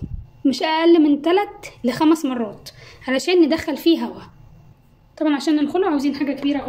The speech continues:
غويطه زي كده، وهنبدا ننخله. بسم الله الرحمن الرحيم. كل المكونات مع بعض. بعد ما نخلناه بالشكل ده، طبعًا اللي باقي ده،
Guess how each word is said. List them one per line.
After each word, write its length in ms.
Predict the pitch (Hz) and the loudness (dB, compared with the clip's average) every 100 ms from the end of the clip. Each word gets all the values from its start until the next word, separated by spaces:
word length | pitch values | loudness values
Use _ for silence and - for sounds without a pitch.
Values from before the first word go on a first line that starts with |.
| 233 | -6
غويطه 260 | 285 294 | -6 -8
زي 120 | 262 | -12
كده، 180 | 262 339 453 - - - - - - - - - - _ - - - _ _ _ _ _ - | -8 -8 -10 -16 -12 -10 -10 -12 -16 -20 -20 -20 -20 _ -20 -20 -20 _ _ _ _ _ -2
وهنبدا 320 | 302 294 349 | 0 0 -4
ننخله. 340 | 254 254 330 | -6 -4 -2
بسم 200 | 311 - | -2 -6
الله 120 | 254 247 | -8 -8
الرحمن 280 | 240 262 | -8 -6
الرحيم. 400 | 254 - 302 370 - - - - - - - - - - - - _ | -8 -4 -4 -4 -10 -20 -20 -20 -20 -20 -20 -20 -20 -20 -20 -20 _
كل 120 | 349 | 0
المكونات 440 | 359 302 294 277 311 - | 2 0 -2 -6 -8 -8
مع 160 | 269 | -10
بعض. 320 | 247 202 190 - - - - - - - _ - - - - _ _ _ _ _ _ _ _ _ _ _ - _ _ _ _ - _ _ _ _ _ _ _ _ _ _ _ _ _ _ _ _ _ _ _ _ | -12 -18 -20 -20 -20 -20 -20 -20 -20 -20 _ -20 -20 -20 -20 _ _ _ _ _ _ _ _ _ _ _ -20 _ _ _ _ -20 _ _ _ _ _ _ _ _ _ _ _ _ _ _ _ _ _ _ _ _
بعد 100 | 269 | -6
ما 60 | 254 | -4
نخلناه 360 | 254 262 277 262 | -4 -4 -6 -6
بالشكل 400 | - 311 302 285 | -8 -8 -4 -4
ده، 180 | 392 | -4
طبعًا 180 | - 330 | -2 0
اللي 180 | 294 269 | 0 2
باقي 140 | 330 | 0
ده، 200 | 311 392 | 0 -2